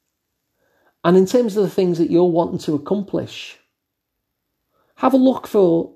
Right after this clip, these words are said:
the friction that's already there. You know, it might be like in my example where you have to go looking for your clothes every time you go for a run. It might be that you want to do a project, but every time you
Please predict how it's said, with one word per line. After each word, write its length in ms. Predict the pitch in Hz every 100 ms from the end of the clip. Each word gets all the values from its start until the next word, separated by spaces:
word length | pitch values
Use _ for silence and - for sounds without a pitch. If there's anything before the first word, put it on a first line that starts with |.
| _
the 80 | 180
friction 560 | - 175 180 - 202 170
that's 180 | 156
already 400 | 170 151 151 147
there. 480 | 143 147 160 156 135 _ _ _ _ _ _ _ _
You 80 | -
know, 120 | 175
it 40 | 151
might 220 | 151 151
be 80 | 156
like 240 | 151 151
in 120 | 160
my 200 | 143 147
example 640 | 147 147 143 151 156 180 160
where 420 | 135 131 131 135 _ _ _ _ _ _ _
you 80 | 143
have 140 | 139
to 60 | 156
go 100 | 143
looking 320 | 131 139 156
for 120 | 147 143
your 100 | 131
clothes 440 | 151 143 147 151
every 200 | 151 151
time 240 | 143 139
you 60 | 139
go 160 | 139 135
for 160 | 143
a 40 | 135
run. 400 | 123 151 175 - _ _ _ _ _ _ _ _ _ _ _ _
It 120 | - 180
might 200 | 175 175
be 80 |
that 140 | 156 156
you 80 | 147
want 180 | 156
to 60 | 156
do 140 | 151
a 60 | 131
project, 600 | - 160 165 190 185 -
but 160 | - 156
every 180 | 151
time 320 | 151 156 143 143
you 380 | 139 135 135